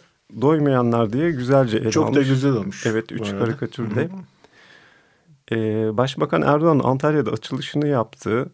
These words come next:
Speaker 1: yüz altmış tesis arasında daha önce birkaç kişi, <laughs> birkaç kez açılışı yapılan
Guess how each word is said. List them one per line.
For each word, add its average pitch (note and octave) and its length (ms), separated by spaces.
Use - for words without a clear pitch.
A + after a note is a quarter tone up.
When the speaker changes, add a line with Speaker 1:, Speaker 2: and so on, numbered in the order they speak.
Speaker 1:
yüz A2+ 140
altmış B2+ 320
tesis - 380
arasında G#2+ 580
daha B2 240
önce A2 280
birkaç A#2+ 360
kişi, - 240
<laughs> - 120
birkaç C3+ 420
kez A#2+ 200
açılışı C3 400
yapılan C3+ 420